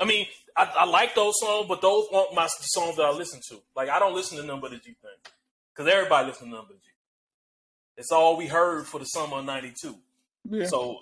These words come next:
Speaker 1: I don't really listen to that. But
Speaker 2: That
Speaker 1: I got
Speaker 2: album fizzled out to me
Speaker 1: Man.
Speaker 2: after a while.
Speaker 1: Not for me.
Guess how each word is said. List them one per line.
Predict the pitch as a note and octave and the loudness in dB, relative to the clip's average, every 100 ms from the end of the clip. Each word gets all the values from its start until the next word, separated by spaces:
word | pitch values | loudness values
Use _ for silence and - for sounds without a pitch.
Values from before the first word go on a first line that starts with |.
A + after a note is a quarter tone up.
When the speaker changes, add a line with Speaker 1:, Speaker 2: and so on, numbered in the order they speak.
| - | 0
Speaker 1:
I | C#3+ | 4
don't | E3+ E3+ | 4 4
really | E3 D#3 | 0 -2
listen | D3+ E3 B2+ | -2 -4 -6
to | A2+ | -10
that. | G#2 - _ _ _ _ _ _ - _ _ | -12 -16 _ _ _ _ _ _ -20 _ _
But | C#3 B2+ A#2 - D#3+ | -6 -6 -6 -6 2
Speaker 2:
That | G#3+ | 4
Speaker 1:
I | A#3 | 6
got | G#3+ | 4
Speaker 2:
album | D#3 C#3 F#3 | 0 -6 -2
fizzled | F3+ D#3+ D3 | 0 0 0
out | F3 | -2
to | - G#2+ | -6 -12
me | F#2 F2 - _ _ _ _ _ - - - - - _ - - | -8 -10 -12 _ _ _ _ _ -14 -8 -8 -8 -12 _ -20 -6
Speaker 1:
Man. | - | 0
Speaker 2:
after | G#2 A2+ G2+ | 2 2 0
a | |
while. | F#2 F2+ D2+ C#2+ _ _ _ | 2 2 2 -2 _ _ _
Speaker 1:
Not | A#2 C#3 - | 0 0 0
for | |
me. | D3 E3 C3+ B2+ | -4 -4 -4 -8